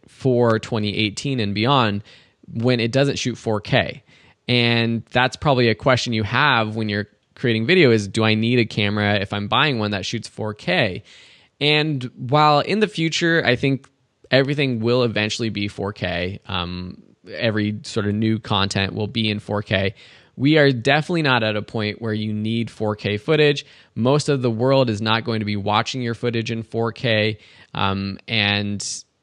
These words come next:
even on Udemy, they recently weren't even ha-, there's different levels of H D quality.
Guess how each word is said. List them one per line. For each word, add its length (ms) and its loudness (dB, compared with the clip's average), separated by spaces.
even 220 0
on 200 2
Udemy, 520 2
they 360 4
recently 720 -2
weren't 460 -6
even 420 -4
ha-, 320 -2
there's 180 2
different 320 2
levels 360 4
of 120 0
H 360 0
D 180 0
quality. 720 0